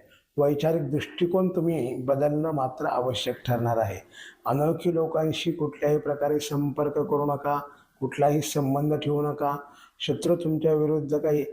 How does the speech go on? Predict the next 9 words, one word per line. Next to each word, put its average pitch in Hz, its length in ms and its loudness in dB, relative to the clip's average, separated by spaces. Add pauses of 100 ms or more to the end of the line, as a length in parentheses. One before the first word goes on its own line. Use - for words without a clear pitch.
(340)
सक्रिय 180 380 2
काही 175 340 2
कारवाई 151 500 2
करू 151 220 0
शकतील, 147 440 -2 (420)
त्याकरता 151 400 2
स्वतःवरती 160 720 0
विश्वास 147 480 -2 (100)
ठेवा. 107 180 0